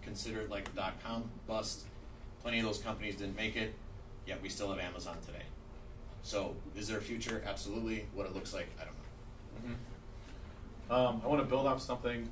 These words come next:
Speaker 2: We talked bonds. I'm gonna get to those. I got, like, four of these. Um, but you mentioned the New York stock being closed. Uh, just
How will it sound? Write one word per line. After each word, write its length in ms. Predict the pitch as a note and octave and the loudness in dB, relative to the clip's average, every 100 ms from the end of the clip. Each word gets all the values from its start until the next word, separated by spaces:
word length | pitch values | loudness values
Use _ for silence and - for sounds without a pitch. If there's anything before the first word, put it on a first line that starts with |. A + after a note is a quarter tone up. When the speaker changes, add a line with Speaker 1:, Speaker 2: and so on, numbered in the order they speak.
| - - | -6 -8
Speaker 2:
We 60 | - | 0
talked 300 | C3 A2+ - | 2 4 4
bonds. 300 | B2 B2 A#2 | 4 4 2
I'm 60 | |
gonna 120 | A2 | -2
get 160 | G#2+ B2 | 0 0
to 60 | A#2 | 4
those. 220 | A2+ A2 | 2 2
I 60 | |
got, 100 | G#2+ | 0
like, 160 | G#2 G2+ | 0 0
four 160 | A#2+ A#2 | 2 4
of 80 | |
these. 280 | A2 A2 G#2+ - - - - - - - G2+ | 4 0 -2 -6 -8 -8 -8 -8 -8 -6 -4
Um, 380 | G2+ G2+ G2 G2 - - - - - - - - - - | 0 0 -2 -2 -4 -4 -8 -8 -8 -8 -6 -8 -8 2
but 140 | A2+ A2+ | 2 4
you 60 | |
mentioned 240 | B2+ B2 A2 | 2 2 2
the 40 | |
New 100 | A2+ | 6
York 160 | A2+ A2+ | 4 6
stock 260 | A2+ A2 A2 - - | 4 4 2 -6 -2
being 160 | A2+ G2 | 0 -2
closed. 560 | - G#2+ G#2 G2+ G2+ - - - - - - | 0 4 6 4 2 -6 -10 -10 -10 -10 -2
Uh, 180 | A2+ G#2+ | 2 4
just 200 | C#3 C#3+ | 2 -2